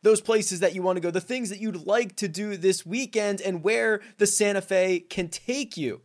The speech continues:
Learn more about the all-new Hyundai Santa Fe at Hyundai U S A dot com. Call five six two, three one four, four six oh three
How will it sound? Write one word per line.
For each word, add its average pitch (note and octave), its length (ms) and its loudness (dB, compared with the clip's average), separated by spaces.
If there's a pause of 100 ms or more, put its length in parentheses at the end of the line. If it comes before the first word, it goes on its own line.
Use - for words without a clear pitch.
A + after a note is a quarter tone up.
(140)
Learn B3 300 0
more B3+ 180 4
about G3+ 240 2
the F#3 160 -10
all-new G#3 720 4
Hyundai G3 440 0
Santa F#3+ 300 -2
Fe F3 300 2
at C#3+ 200 -2
Hyundai G#3+ 520 -2
U D#3+ 160 0
S C3 180 -2
A A#2 120 -2
dot A2 260 -4
com. G#3+ 340 -2 (220)
Call C3 180 2
five G3+ 360 0
six - 280 -8
two, A#2+ 280 -6
three G3 300 -6
one E3+ 200 -2
four, A#2+ 360 -6
four B3 320 -4
six D3+ 340 -2
oh A#2+ 100 -2
three A3 420 -6